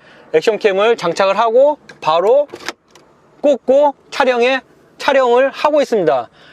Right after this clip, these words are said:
이거를 돌려서 저를 촬영을 할 때도 있고요. 아, 여기서 하나 더, 이 인비츠라는 액션캠,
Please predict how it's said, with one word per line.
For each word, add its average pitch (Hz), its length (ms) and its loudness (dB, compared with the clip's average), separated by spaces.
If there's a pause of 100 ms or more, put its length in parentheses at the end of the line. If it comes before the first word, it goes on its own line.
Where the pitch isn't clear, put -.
(440)
이거를 240 340 0
돌려서 240 720 -2 (1500)
저를 240 520 -2 (280)
촬영을 262 360 -2
할 294 120 -2
때도 254 200 -2
있고요. 160 360 -2 (240)
아, 180 280 -2
여기서 254 280 -2
하나 247 260 0 (240)
더, 214 300 0 (1120)
이 214 460 -2
인비츠라는 220 1600 -2
액션캠, 208 680 -2